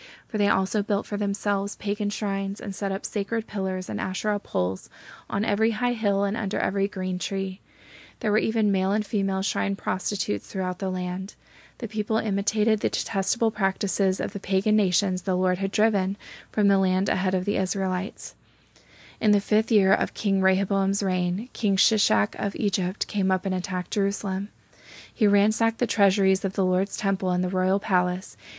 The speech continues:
He stole everything, including all the gold shields Solomon had made. King Rehoboam later replaced them with bronze shields as substitutes,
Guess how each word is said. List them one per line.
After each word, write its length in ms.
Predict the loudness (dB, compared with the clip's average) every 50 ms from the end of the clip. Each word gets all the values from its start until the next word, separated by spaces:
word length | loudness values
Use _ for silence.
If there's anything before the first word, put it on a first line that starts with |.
| -20 -20
He 140 | _ -4 -4
stole 320 | -2 2 2 4 4 4
everything, 580 | 2 0 0 0 -2 -4 -2 -2 -2 -2 -2 -2
including 480 | -2 -4 -6 -2 0 2 2 2 2 0
all 220 | 0 0 2 2
the 80 | 0 0
gold 280 | 2 2 2 2 2
shields 440 | 0 0 0 2 2 2 0 -2 -2
Solomon 380 | -2 0 2 2 2 0 0 -2
had 200 | -2 -4 -2 -2
made. 320 | 0 0 0 0 -2 -4 -10 _ -20 -20 -20 -20 -20 -20 -20 _ _
King 240 | 0 2 4 4 4
Rehoboam 580 | 4 4 4 4 4 4 4 2 2 0 2
later 220 | 2 2 2 2 2
replaced 500 | 0 0 -2 0 2 2 2 2 2 0
them 140 | 0 0
with 180 | 0 0 -2 0
bronze 300 | 0 2 2 2 2 0
shields 400 | 0 0 2 2 2 0 0 -2
as 100 | -4 -2
substitutes, 880 | 0 0 0 0 0 -2 -4 -4 -4 -4 -4 -4 -4 -4 -8 -10 -12